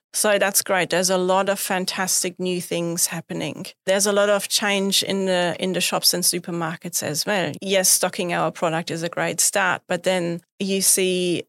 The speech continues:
all of a sudden there's not just perfect fresh f-, fruit on offer. There is,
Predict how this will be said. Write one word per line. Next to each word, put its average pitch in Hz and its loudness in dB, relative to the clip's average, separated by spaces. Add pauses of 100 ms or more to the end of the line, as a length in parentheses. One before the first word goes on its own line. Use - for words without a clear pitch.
(160)
all 190 2
of 190 -2
a 190 -4
sudden 175 0
there's 175 0
not 214 -4
just - -2
perfect 196 -2
fresh - -4
f-, - -20
fruit 175 -6
on 175 -2
offer. 165 -2
There 170 2
is, 165 -4